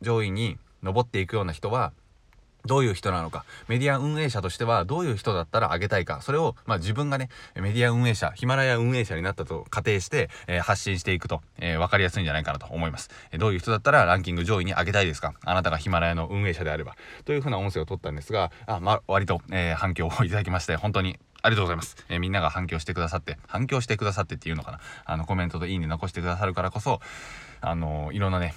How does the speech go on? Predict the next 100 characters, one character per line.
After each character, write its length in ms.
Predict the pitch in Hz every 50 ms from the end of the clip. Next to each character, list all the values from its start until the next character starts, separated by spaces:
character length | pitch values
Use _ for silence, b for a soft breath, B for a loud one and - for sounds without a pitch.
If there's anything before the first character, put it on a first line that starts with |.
| -
議 160 | - 85 95 101
論 120 | 90 82
が 80 | 78 78
で 80 | 80 80
き 40 |
て、 100 | - 82
僕 180 | 78 82 80 92
も 100 | 87 85
ま 100 | 82 82
た 80 | 87 82
話 340 | 78 95 90 87 - 90
を 80 | 78 71
さ 140 | - 90 82
せ 80 | -
て 80 | - 87
い 40 | 82
た 100 | - 90
だ 80 | 87
け 80 | 82 95
る 60 | 90
よ 60 | 90
う 20 | 80
な 80 | 80
環 180 | 76 - 87 87
境 140 | - 85 82
に 100 | 80 80
い 20 |
ま 100 | 82 85
す 100 | 80 -
の 80 | 78 76
で、 80 | 76
本 180 | 73 - 107 101
当 100 | 98 98
に 100 | 92 78
あ 80 | 82 90
り 60 | 95
が 80 | 90
た 80 | 85 92
い 40 | 85
限 180 | - 82 78
り 60 | 71 71
で 60 | 71
ご 60 | 73
ざ 80 | 73 76
い 40 |
ま 80 | 65 -
す。 140 | - - B B B
あ 120 | - -
り 60 | 101
が 20 | 87
と 40 | 95
う 0 |
ご 0 |
ざ 40 | 87
い 20 | 78
ま 60 | 76
す。 140 | - - - B B B -
で、 180 | 110 107 98 82 - _ -
え 720 | 107 104 98 95 95 95 92 92 92 90 90 92 90 90 92
ー、 20 |
<laughs> 40 | -
あ 0 |
り 40 | -
が 20 |
と 80 | - 90
う 40 | 104
ご 60 | -
ざ 80 | 117 85
い 40 |
ま 80 | 82 80
す 40 | 78
っ 20 |
て 80 | - 90
い 40 | 80
う 20 |
か、 100 | - - B B B B
あ 100 | - 87
の、 80 | 87 82
そ 120 | - 117
の 320 | 117 113 113 113 110 95
後 140 | 117 - 110
に 100 | 95 85
ね、 120 | 71 76 - - _ - _ - _ _ _ _ _ - - - _ - -
え 320 | 95 82 82 82 76 65 -
ー、 20 | -
僕 200 | 127 120 117 110
が 100 | 107 90
ね、 140 | 78 82 82 -
こ 100 | - 98
の 80 | 92
無 140 | 90 101 110
料 180 | 123 123 123 120
の 260 | 120 117 117 110 - - _ _ _ _ -
音 140 | 113 123 117
声 160 | - 101 87
で 80 | 80 82
あ 60 | 87
っ 40 | 85
た 120 | - 87
り、 200 | 80 90 85 80